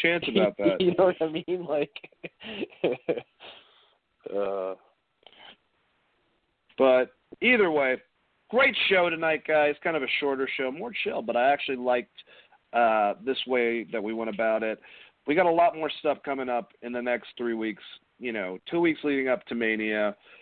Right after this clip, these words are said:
Speaker 1: We're gonna keep you up to date with everything that's going on. And then after that, like I said, there'll be two days that we'll have, probably Tuesday and Wednesday or Wednesday and Thursday, where we'll go over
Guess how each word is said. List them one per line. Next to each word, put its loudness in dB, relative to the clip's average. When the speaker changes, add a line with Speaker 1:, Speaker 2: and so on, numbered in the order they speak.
Speaker 1:
We're -6
gonna 2
keep 2
you 6
up 2
to -8
date 0
with -6
everything -4
that's -8
going -2
on. 0
And -2
then 2
after 0
that, 2
like -2
I -2
said, 0
there'll 0
be -2
two 4
days 4
that -2
we'll 0
have, 0
probably 2
Tuesday -2
and -4
Wednesday -4
or -2
Wednesday -6
and -10
Thursday, -6
where -6
we'll -4
go -4
over -6